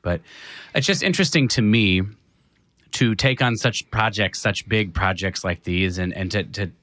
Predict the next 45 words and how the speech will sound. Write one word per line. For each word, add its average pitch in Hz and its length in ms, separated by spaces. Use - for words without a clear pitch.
really 113 300
push - 380
the 98 100
creative 98 640
bounds 87 420
of 87 140
what 90 140
we 85 160
know 101 360
and 92 120
what 90 160
we 92 120
accept - 540
and 90 80
all 87 100
that 87 140
kind 87 180
of 85 80
stuff, 87 380
and 117 180
to 113 80
have 107 220
it 101 160
be 98 520
this 113 320
side 101 640
passion 101 480
project. - 720
And 95 340
we've, 123 180
we, 117 180
we 131 180
talked 117 260
about 98 160
this 98 160
off, - 580
off 92 280
microphone, 90 480
I 82 60
guess 85 220
it 82 60
would 82 100
be 90 80
called, 127 340
but 98 180